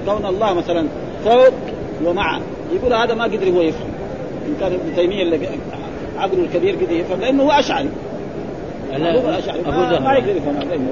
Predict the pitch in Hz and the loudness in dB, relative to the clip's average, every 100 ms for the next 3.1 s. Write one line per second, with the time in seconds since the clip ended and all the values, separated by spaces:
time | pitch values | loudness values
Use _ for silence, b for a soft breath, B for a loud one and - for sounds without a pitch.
0 | 165 180 170 185 165 139 170 220 185 170 | 0 0 0 -2 -2 -2 0 0 2 0
1 | 156 - - - 170 - 185 202 202 170 | -2 -6 -6 -2 -2 0 0 0 0 2
2 | 180 160 143 156 135 - 147 147 147 151 | 2 0 -2 -4 -4 -4 -4 -4 -4 -2